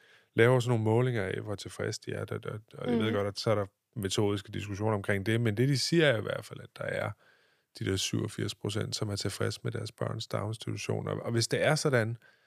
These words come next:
Speaker 1: så skal de også kunne have lov at være tilfreds med det, uden at få at vide, "Du burde faktisk, øhm, flytte ud på landet og, og, og leve
Speaker 2: Ja,
Speaker 1: et andet
Speaker 2: ja,
Speaker 1: liv,"
Speaker 2: og vi
Speaker 1: ikke?
Speaker 2: skal, det, vi er jo ikke ude i at skal give folk,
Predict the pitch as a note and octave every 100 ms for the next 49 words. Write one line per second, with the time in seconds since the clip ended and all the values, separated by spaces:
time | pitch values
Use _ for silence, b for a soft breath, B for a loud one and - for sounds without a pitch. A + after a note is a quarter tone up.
0 | b - C3 - B2 C3 G#2+ B2 - A#2
1 | G#2 G2+ B2 A#2+ G2 G2 - A2+ A#2 -
2 | _ _ F#3+ A2+ G#2+ G#2+ A#2+ B2+ - A#2+
3 | B2 - G2+ G#2 A2+ A2+ G2+ A#2 A2+ -
4 | F2 F#2+ - - - _ - - - G#2+
5 | G#2+ A2 A#2+ - - G#2+ A2 G#2+ G#2+ G2+
6 | G#2 G2 G2 A2+ - - - - - -
7 | A2 A2+ A2 G#2 A#2+ A#2 A2 - - C#3
8 | - - B3 G#3+ A3+ A#3 C4+ C#4 B3 B3+
9 | B3 A#3+ A#3 G#3+ G3+ A#3+ G#3+ G#3+